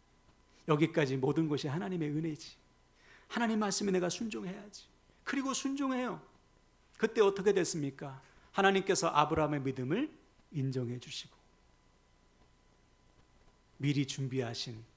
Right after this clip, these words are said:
순양을 주사 이삭을 대신해서 하나님 앞에 예배를 드리게 하시잖아요.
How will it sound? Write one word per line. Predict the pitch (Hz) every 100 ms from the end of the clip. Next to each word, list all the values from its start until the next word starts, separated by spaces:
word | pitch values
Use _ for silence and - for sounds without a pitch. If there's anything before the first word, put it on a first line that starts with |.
| _ _ _ _ -
순양을 | - - 233 214 190 180 175
주사 | 170 117 - 120 _ _ _ _ _ _ _ - -
이삭을 | 151 147 143 131 123
대신해서 | - 123 - 120 113 - 220 - _ _ _ _ _ _ _ _
하나님 | - 139 127
앞에 | 120 - 127
예배를 | 131 160 165 160
드리게 | - 165 160
하시잖아요. | 160 - - 160 -